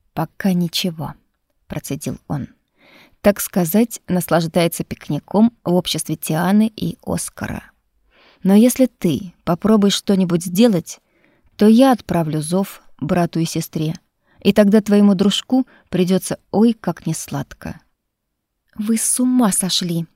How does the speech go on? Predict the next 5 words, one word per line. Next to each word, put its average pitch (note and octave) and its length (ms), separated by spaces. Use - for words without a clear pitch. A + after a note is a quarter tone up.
Я F3+ 180
с - 140
вызовом G#3+ 580
вздёрнула E3+ 480
подбородок, E3+ 720